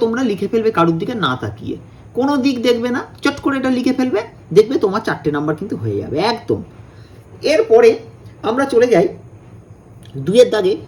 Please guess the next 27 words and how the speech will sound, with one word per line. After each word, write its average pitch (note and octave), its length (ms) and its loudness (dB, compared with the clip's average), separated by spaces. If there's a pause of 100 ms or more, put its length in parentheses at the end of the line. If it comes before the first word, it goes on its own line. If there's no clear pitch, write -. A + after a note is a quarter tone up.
(220)
শূন্যস্থান C#4 560 2
পূরণ F#3 220 4 (100)
করো। - 160 -6 (1800)
দেখো A#3+ 240 2
তোমরা B3+ 220 0
নিশ্চয়ই C4 280 2
দেখতে A3 220 2
পাচ্ছ F#3 180 -2 (240)
এখানে C4 180 0 (120)
চারটে F#3+ 360 2
শূন্যস্থান G#3 440 0
আছে, E3 120 2 (120)
একটা, A#3+ 200 -2 (140)
দুটো, F3 180 2 (120)
তিনটে, F#3 320 2
চারটে। A#2 260 -4
এই E3+ 100 2
চারটে - 220 0 (100)
শূন্যস্থান A3 460 -2
পূরণ F#3 260 2
করার A3 180 2
জন্য E3+ 120 2 (120)
তোমাদেরকে F3+ 400 2
দেওয়া F3 140 2
আছে C4 100 -2 (120)
চার C3+ 140 2 (100)
নাম্বার। F#2+ 280 -10